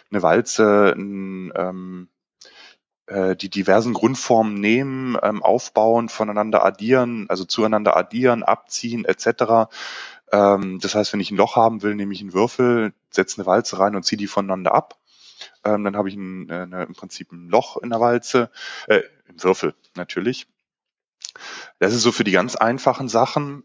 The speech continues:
Ähm, da gibt's auch schon teilweise fertige Vorlagen. Da gibt's auch, sag ich mal, so Plugins, die dann schon bestimmte Sachen vorbereiten, wie teilweise Bohrungen und solche Sachen. Aber auch da kommt man dann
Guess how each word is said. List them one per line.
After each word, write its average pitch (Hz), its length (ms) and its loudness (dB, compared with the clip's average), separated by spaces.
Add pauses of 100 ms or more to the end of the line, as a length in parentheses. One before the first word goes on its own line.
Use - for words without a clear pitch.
Ähm, 101 360 -2
da 95 80 0
gibt's 107 240 -2
auch 117 140 2
schon 127 160 -4
teilweise 113 380 0
fertige 127 360 0
Vorlagen. 123 560 2
Da 101 60 -2
gibt's 107 200 -2
auch, 101 140 0
sag 107 160 2
ich 110 40 -2
mal, 107 120 0
so 104 80 2
Plugins, 110 500 -2
die 110 80 2
dann 107 140 0
schon 110 160 0
bestimmte 110 320 -4
Sachen 104 240 0
vorbereiten, 104 680 0
wie 95 100 -6
teilweise 95 560 0 (440)
Bohrungen 107 640 -2
und - 120 -6
solche - 280 2
Sachen. 147 320 0 (160)
Aber 98 300 6
auch 98 120 -4
da 98 240 4
kommt 104 260 -2
man 104 120 0
dann 98 160 2